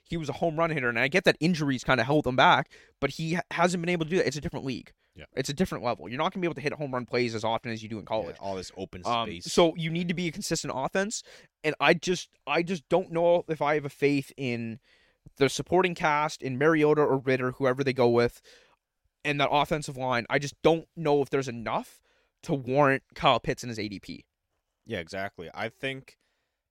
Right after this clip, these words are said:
Speaker 2: um, personally, 'cause, like, yeah, I'll, I'll, I'll say some personal stuff. 'Cause I
Speaker 1: Also,
Speaker 2: don't,
Speaker 1: Atlanta's poverty.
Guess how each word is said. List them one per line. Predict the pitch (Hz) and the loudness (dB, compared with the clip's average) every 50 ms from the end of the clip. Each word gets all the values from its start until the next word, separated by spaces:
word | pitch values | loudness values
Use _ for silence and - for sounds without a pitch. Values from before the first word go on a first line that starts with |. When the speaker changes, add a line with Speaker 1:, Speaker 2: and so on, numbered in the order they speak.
| _ _ - | _ _ -8
Speaker 2:
um, | 107 107 104 101 95 92 90 - _ _ _ _ - | -6 -4 -4 -4 -6 -10 -14 -20 _ _ _ _ -8
personally, | - 139 135 127 - - 95 82 85 | -4 -4 -4 -4 -6 -10 -10 -12 -12
'cause, | 101 101 | -12 -12
like, | 110 95 - - - | -14 -14 -14 -16 -16
yeah, | - 104 80 - - | -16 -14 -16 -16 -14
I'll, | - 101 117 - _ _ - - - - | -12 -10 -10 -10 _ _ -20 -16 -10 -8
I'll, | 120 123 - - 127 - _ - | -8 -8 -8 -10 -16 -14 _ -6
I'll | 135 143 | -4 -4
say | - - 139 127 | -4 -4 -6 -6
some | 120 - - 113 104 98 92 - | -6 -8 -10 -12 -12 -14 -16 -14
personal | - 110 107 101 - - 101 90 | -12 -10 -10 -10 -12 -14 -18 -18
stuff. | - - - 90 87 95 - | -18 -16 -14 -14 -14 -14 -8
'Cause | 98 104 | -2 -2
I | |
Speaker 1:
Also, | 120 120 - 120 | -2 0 2 2
Speaker 2:
don't, | 110 98 | 2 2
Speaker 1:
Atlanta's | 87 110 107 101 104 104 - | 0 -2 -4 -4 -6 -10 -14
poverty. | _ - - 90 73 69 64 - | _ -8 -8 -8 -8 -8 -12 -14